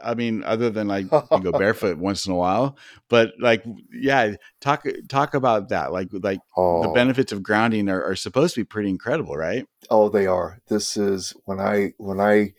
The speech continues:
Speaker 2: heard this a couple of years ago, um, I, it just resonated. You know how when you hear things and, and they're right, they resonate.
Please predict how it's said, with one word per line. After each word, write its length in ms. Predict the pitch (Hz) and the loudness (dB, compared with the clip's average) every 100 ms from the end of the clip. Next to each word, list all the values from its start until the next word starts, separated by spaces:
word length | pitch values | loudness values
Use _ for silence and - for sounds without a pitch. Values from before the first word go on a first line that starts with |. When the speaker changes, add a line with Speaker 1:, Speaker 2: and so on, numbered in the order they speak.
| _ _ - - _ - - | _ _ -20 -20 _ -16 0
Speaker 2:
heard 260 | 120 113 90 | 4 4 4
this 340 | 95 90 - | 2 2 -2
a 60 | 101 | -8
couple 300 | - 98 95 | -8 -2 -2
of 40 | |
years 220 | 90 92 | 0 0
ago, 260 | 85 - - | -2 2 4
um, 180 | - 87 - | 4 0 -2
I, 60 | 76 | 0
it 180 | 85 90 | 0 -2
just 180 | 98 87 | -4 -6
resonated. 800 | 82 87 92 - - - - - 123 | -4 -2 -2 -4 -6 -6 -8 -8 -4
You 80 | |
know 80 | 127 | 0
how 160 | 104 90 | 2 0
when 140 | 92 | 0
you 80 | 87 | -4
hear 220 | 95 90 | -2 -4
things 420 | - 82 85 87 | -4 -12 -12 -10
and, 120 | - - | -12 -10
and 180 | 85 82 | -12 -8
they're 80 | 80 | -8
right, 360 | 78 80 80 - | -4 -2 -2 -4
they 100 | 76 | -6
resonate. 640 | 78 87 - - - - | -2 -4 -4 -8 -8 -10